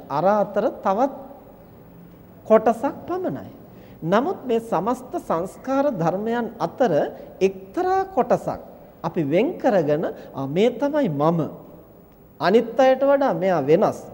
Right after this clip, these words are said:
අනිත් අයට වඩා මම හොඳයි. අනිත් අයට වඩා මම උසස්." අන්න එහෙම මේ සමස්ත සංස්කාර ධර්මයන් අතර මේ අපි වෙන් කරගන්නා වූ සංස්කාර පුඤ්ජය වෙනම ආකාරයකින්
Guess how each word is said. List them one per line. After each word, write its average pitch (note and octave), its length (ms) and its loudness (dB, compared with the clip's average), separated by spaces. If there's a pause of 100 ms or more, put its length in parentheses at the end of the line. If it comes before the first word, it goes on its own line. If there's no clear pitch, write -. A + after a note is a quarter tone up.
(560)
අනිත් A#3 380 2
අයට C4 220 4
වඩා D3+ 320 2
මම D#3+ 240 0
හොඳයි. D#3+ 460 2 (540)
අනිත් A3+ 360 0
අයට A#3+ 200 2
වඩා F#3+ 340 4
මම C#3 200 -2
උසස්." D3 440 0 (360)
අන්න D#4 340 -2
එහෙම G3 300 0 (300)
මේ F#3+ 200 0
සමස්ත G#3+ 600 -2
සංස්කාර C#4+ 720 -2
ධර්මයන් G#3+ 540 -2 (100)
අතර F#3 380 -2 (340)
මේ G3+ 200 -2
අපි - 280 -4
වෙන් E3+ 280 0 (100)
කරගන්නා A#3 840 -2
වූ D#3 200 2
සංස්කාර E3 720 -2 (180)
පුඤ්ජය E3+ 720 2 (640)
වෙනම G#3+ 480 2
ආකාරයකින් G3 1120 -4